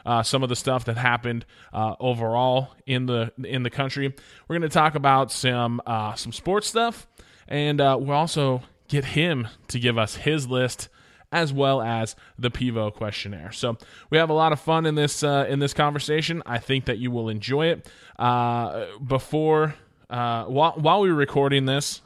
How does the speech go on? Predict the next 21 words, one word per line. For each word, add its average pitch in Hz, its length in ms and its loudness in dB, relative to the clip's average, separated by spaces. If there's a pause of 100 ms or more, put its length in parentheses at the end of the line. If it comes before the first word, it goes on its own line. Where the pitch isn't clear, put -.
um, 120 420 -2 (720)
unfortunately, 135 760 0 (340)
um, 107 640 -6 (140)
and, 127 220 -2
and 127 140 -2
before 139 300 2
I 127 100 6
had 131 180 2
a 123 40 -2
chance 131 240 -2
to 117 60 -8
talk 127 220 0
with 120 100 -10
him 147 180 -2
about 131 240 2
it, 135 120 -4 (300)
we 131 100 0
learned 131 340 0
that, 117 340 -2
uh, 110 240 -2
Marvel, 135 640 0